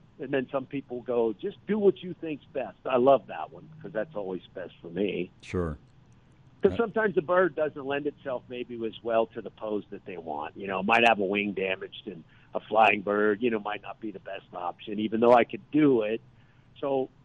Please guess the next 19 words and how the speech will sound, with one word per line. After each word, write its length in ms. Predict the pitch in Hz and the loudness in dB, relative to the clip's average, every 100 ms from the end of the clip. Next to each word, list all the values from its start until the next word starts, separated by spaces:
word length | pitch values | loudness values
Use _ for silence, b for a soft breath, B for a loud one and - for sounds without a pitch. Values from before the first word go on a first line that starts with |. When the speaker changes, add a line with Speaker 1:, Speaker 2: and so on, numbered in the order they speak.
| _ - | _ -6
Speaker 1:
I 180 | 151 | -2
like 280 | 147 143 139 127 | 0 0 -2 -4
to 40 | |
have 240 | 139 135 | -4 -4
that 160 | 120 107 - | -4 -12 -12
freedom, 340 | 135 123 117 | -6 -4 -4
and 120 | 117 | -4
if 120 | 113 123 | -6 -6
I 60 | |
have 240 | - 139 - | -2 -2 -2
to 40 | 104 | -20
call 560 | - 120 110 113 92 | -14 -4 2 2 2
'em, 120 | 90 101 - | -6 -14 -10
sometimes 340 | 143 165 165 | -4 -2 2
I 100 | 151 - - | 2 2 -4
don't 300 | 156 156 175 | 0 0 0
know 220 | 170 170 | 2 4
the 120 | 170 | 6
extent 520 | 170 - - 170 170 | 4 2 -6 -2 -2